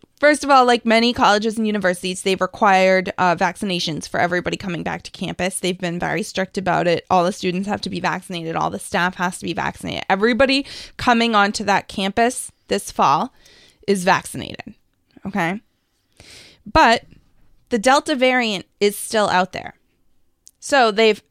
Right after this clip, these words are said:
had to add some additional precautions. Are you ready for this?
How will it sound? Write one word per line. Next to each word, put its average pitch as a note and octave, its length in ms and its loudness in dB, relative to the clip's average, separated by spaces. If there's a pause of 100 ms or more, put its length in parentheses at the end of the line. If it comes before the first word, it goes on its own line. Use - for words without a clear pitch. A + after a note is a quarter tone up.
(160)
had G#3 420 2
to - 140 0
add F#3+ 320 2
some G3+ 160 -2
additional F3+ 640 -2 (220)
precautions. - 800 -6 (400)
Are G3+ 80 -4
you F#3+ 100 0
ready F3 180 0
for G#3 140 -8
this? A3 380 -4